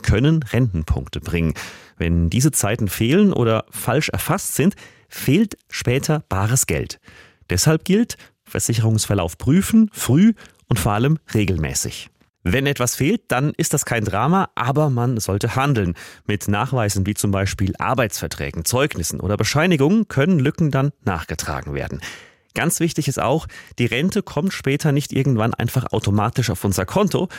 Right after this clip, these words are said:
Sie muss beantragt werden. Und zwar am besten rund drei Monate vor dem geplanten Rentenbeginn. Wer das verpasst, riskiert Verzögerungen und im Zweifel auch Geldverlust.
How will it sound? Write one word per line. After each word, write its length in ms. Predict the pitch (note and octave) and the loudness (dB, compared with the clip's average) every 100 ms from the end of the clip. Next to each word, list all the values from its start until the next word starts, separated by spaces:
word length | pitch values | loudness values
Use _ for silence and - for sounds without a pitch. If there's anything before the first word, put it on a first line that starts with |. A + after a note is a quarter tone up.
| - - | -20 -8
Sie 160 | - B2+ | 0 4
muss 320 | E3 - - - | 4 2 -4 -8
beantragt 720 | - - D#3+ F3 F#2+ C#2+ - | -6 -2 0 0 -2 -6 -6
werden. 320 | C#2+ C#2 C#2 - _ - | -6 -6 -8 -12 _ -2
Und 120 | B2 | 0
zwar 140 | A#2 | 2
am 120 | A2 | 0
besten 440 | G2 A#2+ - G3 G3+ | -2 -2 -2 0 0
rund 400 | C3 B2 B2+ - | 2 0 -2 -4
drei 320 | A2 F#2+ A#2 | -2 0 0
Monate 520 | G#2+ A2 D#3+ F3+ A3 A3+ | 2 2 0 0 -2 -4
vor 220 | - C#3 | -4 0
dem 220 | D3 D3 D#3 | 2 2 0
geplanten 540 | - A#2 A2+ - F3+ | -4 -2 -2 0 0
Rentenbeginn. 680 | B2+ G#2+ E2 D#2+ D#2+ - - - - - _ - | 2 0 -2 -4 -4 -6 -8 -12 -16 -20 _ -4
Wer 340 | F#2 F#2 F#2 - | -2 -2 -2 -4
das 200 | A2+ - | -4 -2
verpasst, 600 | B2 - F#3 - - B2 | -2 0 -2 -4 -4 -6
riskiert 300 | - B2+ - | -2 -2 -2
Verzögerungen 640 | A2+ F#3+ F#3+ B2 C#3 G3+ - | 0 2 2 4 2 0 -2
und 280 | - A#3 A3+ | 2 4 4
im 120 | D#3 | 2
Zweifel 440 | - B2 C3 D3 C#3 - - - _ | 0 0 0 0 -2 -4 -20 -20 _
auch 160 | D#3+ - | -4 -2
Geldverlust. 720 | F2+ D2 D2+ C#2+ - - | -4 -4 -6 -8 -10 -14